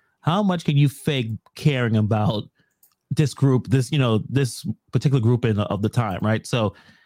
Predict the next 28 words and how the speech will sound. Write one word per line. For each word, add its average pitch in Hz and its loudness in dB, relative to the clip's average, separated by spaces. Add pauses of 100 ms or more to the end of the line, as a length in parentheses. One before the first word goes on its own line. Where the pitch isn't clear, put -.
(260)
it, 185 -2
it 147 0
seems 269 2
a-, 233 0
it, - -6
I 247 -4
would 311 0
say 226 0
for 175 -2
that, 143 -2 (1000)
if - -6
it's 196 2
nationwide, 143 0
I 156 2
think 254 0
it's 220 2
a - 0
bit 214 0
much. 214 0
But 269 -2
at 214 -2
the 208 2
same 220 4
time, 208 2 (340)
we're 139 2
talking 202 2
about 107 2
it. 110 0